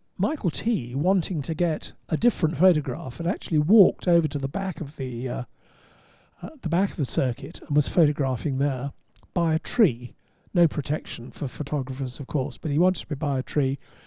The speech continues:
so that if a car went out of control and looked as though it was gonna hit him, he could dart behind the tree. No digital cameras in those days.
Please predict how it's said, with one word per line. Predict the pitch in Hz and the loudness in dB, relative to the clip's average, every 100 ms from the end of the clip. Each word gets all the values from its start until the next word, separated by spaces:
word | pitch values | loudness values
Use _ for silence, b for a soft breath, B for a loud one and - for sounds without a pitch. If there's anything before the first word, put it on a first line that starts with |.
| b | b
so | - - | 0 4
that | 147 147 | 4 4
if | - 175 | 4 2
a | - | 2
car | - 147 | 2 2
went | 139 131 | 4 2
out | 143 127 | 0 -2
of | 117 | -2
control | 127 - 160 131 | -4 4 4 4
and | 123 127 | 2 0
looked | 165 | -2
as | - | -2
though | 147 | -4
it | 139 | -4
was | 151 | -4
gonna | 147 123 | -4 -4
hit | - 151 | -4 -4
him, | 143 120 | -6 -6
he | 151 | -4
could | 147 139 | -4 -2
dart | 156 147 | -2 -2
behind | 131 143 135 | -2 -2 -4
the | |
tree. | 139 254 160 - b b b b b b b b b b b b b b - | -4 -6 -6 -8 b b b b b b b b b b b b b b -2
No | 135 147 | 2 2
digital | 147 139 131 143 | 2 0 -2 -2
cameras | 165 220 220 165 143 | 2 2 4 4 2
in | 127 | -4
those | 147 156 | -4 -6
days. | - 151 147 | -8 -8 -8